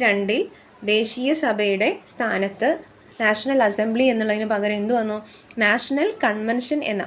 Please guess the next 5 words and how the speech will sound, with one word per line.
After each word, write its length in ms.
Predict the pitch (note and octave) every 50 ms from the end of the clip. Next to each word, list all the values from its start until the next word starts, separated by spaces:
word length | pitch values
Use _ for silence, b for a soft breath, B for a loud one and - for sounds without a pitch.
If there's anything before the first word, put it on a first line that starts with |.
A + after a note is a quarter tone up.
| - - -
പുതിയ 360 | A3 G3 G#3 A3+ B3 D4+ E4 -
ഭരണസമിതി 800 | - G#3+ G3+ G3+ G#3 A3+ C4+ C4+ - A#3+ G#3 G3+ F#3+ F#3+ A3 - - - -
നിലവിൽ 300 | A#3 A3+ A#3 G#3 G3+ G3 F#3 F3
വന്നു. 160 | E3+ E3+ E3+ E3 B B B B B B B B C4+
നാഷണൽ 420 | C4 C#4 D#4 D4+ - F4+ F#4 F#4